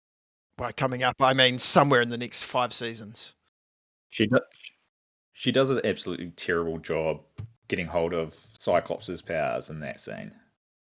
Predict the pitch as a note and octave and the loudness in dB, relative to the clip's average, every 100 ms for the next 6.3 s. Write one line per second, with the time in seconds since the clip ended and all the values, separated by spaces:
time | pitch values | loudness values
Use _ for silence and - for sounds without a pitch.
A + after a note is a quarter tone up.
0 | _ - D#2 D#2 D2+ - - - C#2+ - | _ -18 -12 -10 -10 -12 -14 -8 -8 -6
1 | - D#2+ D2 - _ _ _ _ _ - | -2 -2 -2 -10 _ _ _ _ _ -4
2 | E2 - - D#3+ D#3+ D#3+ D3+ - D#3+ D#3 | -4 -4 2 8 8 10 8 6 4 8
3 | C3 D3 C#3 F2 - E2 - F2+ G#2+ G#2 | 8 8 6 4 -2 -6 -4 0 2 2
4 | G2 G#2+ B2 F2 - - _ _ _ _ | 4 6 6 4 0 -8 _ _ _ _
5 | - A2 G#2 - - - _ _ _ _ | 0 8 8 6 0 -20 _ _ _ _
6 | _ _ B2 | _ _ -4